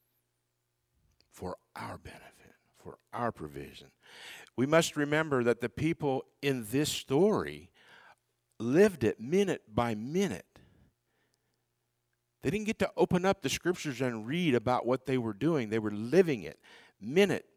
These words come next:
by minute by minute. Just like you and I today, living our lives, our journeys, minute by minute. We don't get to open a book either and look and see what it's going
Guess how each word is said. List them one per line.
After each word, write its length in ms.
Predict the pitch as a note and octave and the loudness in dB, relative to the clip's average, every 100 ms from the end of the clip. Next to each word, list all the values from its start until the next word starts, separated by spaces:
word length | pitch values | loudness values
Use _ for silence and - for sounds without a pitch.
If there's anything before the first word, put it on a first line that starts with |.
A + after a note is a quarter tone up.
| - | -8
by 180 | G2+ | -4
minute 420 | G2 B2+ G#3 C3 - _ - | -4 0 0 0 -6 _ -14
by 140 | G2 | -12
minute. 460 | G2+ C3 G#3+ B2 - _ _ _ _ _ _ _ _ | -8 -2 0 0 -6 _ _ _ _ _ _ _ _
Just 240 | - E3+ - | -4 -2 -2
like 220 | G3+ - | -4 -2
you 160 | G#3 | -2
and 80 | G3 | 0
I 160 | F#3+ F#3 | 0 -2
today, 480 | - D#3 G3 D3+ F#2 - - - | -2 0 2 2 0 -10 -20 -14
living 360 | A#2 D#3+ D#3+ C#3 | 0 2 2 2
our 260 | D3+ F3 | 2 2
lives, 420 | D3 A#2+ G#2 F2+ - - - _ - | 2 2 0 -2 -8 -18 -20 _ -4
our 260 | D#3+ F3+ | 0 2
journeys, 560 | C#3+ B2 A#2 G2+ D2+ - - - _ _ - | 2 0 -2 -4 -10 -14 -20 -20 _ _ -14
minute 480 | G2+ C#3 E3+ B2+ - _ _ _ _ | -4 0 2 0 -6 _ _ _ _
by 180 | A2+ A2+ | -6 -4
minute. 380 | A2+ E3+ C3 - | -2 0 0 0
We 220 | G#2+ F3+ | 0 4
don't 260 | G#3+ G3+ | 4 2
get 140 | C#3 E3+ | -2 -2
to 80 | F3 | 0
open 320 | C#3+ E3+ D#3 | 2 2 0
a 60 | C#3+ | 0
book 260 | D#3 D3+ | 0 0
either 460 | E3+ G3+ C#3 F2 C#2 _ - - _ - | 0 -2 2 0 0 _ -20 -20 _ -8
and 220 | A#2+ B2+ | -2 6
look 240 | C#3+ - | 6 6
and 100 | B2 | -4
see 340 | - - C#3+ B2 | -2 -2 0 2
what 300 | B2 B2+ - _ | 2 2 -2 _
it's 300 | - A#2 - | 0 0 0
going 300 | - B2+ B2+ | -8 -6 -6